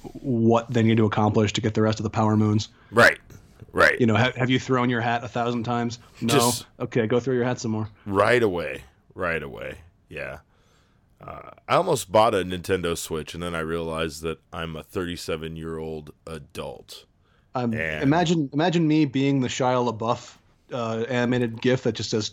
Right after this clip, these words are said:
Speaker 1: "Do it,"
Speaker 2: Mm-hmm.
Speaker 1: with the explosion in the background.
Speaker 2: Yeah.
Speaker 1: "Do it."
Speaker 2: Well, I'm sure. I'm sure. But I can't. I can't. I don't even play the PlayStation games I have now.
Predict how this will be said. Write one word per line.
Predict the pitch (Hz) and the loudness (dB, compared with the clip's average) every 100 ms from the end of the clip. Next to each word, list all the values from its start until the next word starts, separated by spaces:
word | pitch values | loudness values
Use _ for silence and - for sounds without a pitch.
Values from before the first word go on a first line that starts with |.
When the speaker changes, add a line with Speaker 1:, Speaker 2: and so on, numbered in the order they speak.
| _ | _
Speaker 1:
"Do | - 185 180 | 2 4 4
it," | 131 113 _ 95 | 4 -2 _ -16
Speaker 2:
Mm-hmm. | 95 101 | -12 -8
Speaker 1:
with | 127 | -2
the | 127 | -2
explosion | - - 127 131 143 | -2 0 2 2 2
in | |
the | 139 | 2
background. | 139 139 151 147 143 - - _ _ _ - - | 0 0 2 2 0 -6 -20 _ _ _ -20 -8
Speaker 2:
Yeah. | 95 80 | -4 0
Speaker 1:
"Do | - 233 | 2 2
it." | 156 117 - - | 2 -2 -10 -10
Speaker 2:
Well, | 123 147 | -6 -6
I'm | 190 | -6
sure. | - 175 80 _ _ _ - | -4 -4 -6 _ _ _ -12
I'm | 120 | -10
sure. | - 131 80 _ _ _ _ - | -6 -6 -8 _ _ _ _ -2
But | 131 | -2
I | |
can't. | 143 185 117 _ | 0 -4 -6 _
I | 135 | -10
can't. | 139 214 135 _ - - 180 | -6 -6 -6 _ -20 -6 -2
I | |
don't | 208 | -2
even | 196 180 | -2 -4
play | 160 160 160 | -4 -4 -2
the | 139 | -4
PlayStation | 127 139 131 117 95 92 | -4 -6 -4 -6 -6 -6
games | 92 90 82 | -6 -6 -8
I | 85 | -8
have | 87 85 | -6 -8
now. | 82 73 76 | -10 -14 -14